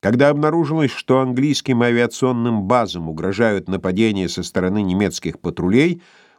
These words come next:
он организовал для их охраны изготовление бронированных автомобилей, вооруженных пулеметами. Вскоре оказалось, что автомобили не могут успешно действовать на местности, изрытой окопами.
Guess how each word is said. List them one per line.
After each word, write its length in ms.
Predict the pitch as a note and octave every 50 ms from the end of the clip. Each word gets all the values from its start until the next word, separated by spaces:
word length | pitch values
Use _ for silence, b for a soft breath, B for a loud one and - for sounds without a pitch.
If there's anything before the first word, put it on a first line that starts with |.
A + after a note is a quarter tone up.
| b
он 220 | - G#2+ C#3 C#3+ C#3+
организовал 720 | C#3 A#2+ B2+ C#3 C#3 C#3 B2+ - B2+ B2 C3+ D3+ D3+ D3
для 180 | B2+ A2 A#2+ C3
их 220 | C#3 C3 - -
охраны 640 | B2+ A2+ - A2 A2+ B2 C3+ C#3 C3 C#3 C#3 C3+ B2
изготовление 760 | G#2+ G#2+ G#2+ A#2 - A2+ A2 G#2+ A#2+ B2+ B2 B2 B2 A#2+ A#2
бронированных 840 | G2 F2+ - A#2 A#2+ A#2+ A#2 A#2+ B2+ B2 A#2+ A#2 A2+ G#2+ - -
автомобилей, 760 | G#2 - - - G2+ G2 G2+ G2 F#2 G#2+ A#2+ C3 C#3 C#3 C3+
вооруженных 680 | A#2 A2+ A#2 A2 G#2+ G2+ F#2+ A2+ A2 G#2 G#2 G#2 -
пулеметами. 720 | _ - A2+ G#2+ G#2+ G2+ G2 F2 D2 - - - - - _ _ _ _ _ _ _ _ _ _ _ _ _ _ _ _ _ _ _ _ _ _ _ _ _ _ _ _ _ _ _
Вскоре 320 | - - - E3 F3 E3+ E3
оказалось, 420 | E3 E3 D3 B2+ D#3 D3+ D3+ C#3+
что 220 | - - - C#3
автомобили 580 | C3 - - C#3 C3 C3 C3+ C3 C#3 C#3+ C#3 C#3
не 140 | C3+ C3+ C#3+
могут 360 | D3+ E3+ G3 D#3 G#2+ G2+ -
успешно 520 | G2 F2+ - - - G2+ - - G#2+ G2
действовать 480 | F#2 G2+ G2 F#2+ - - G2+ F#2 F2 -
на 100 | F2 F2
местности, 640 | E2+ G2 A#2 A#2+ - - A#2+ G#2 - - - G2+
изрытой 480 | F#2+ F2+ G2+ G#2 G2 G2 F#2+ - F#2+ G2+
окопами. 580 | G2 - - G2 F#2 D#2+ - D2+ B1 G#1+ G1+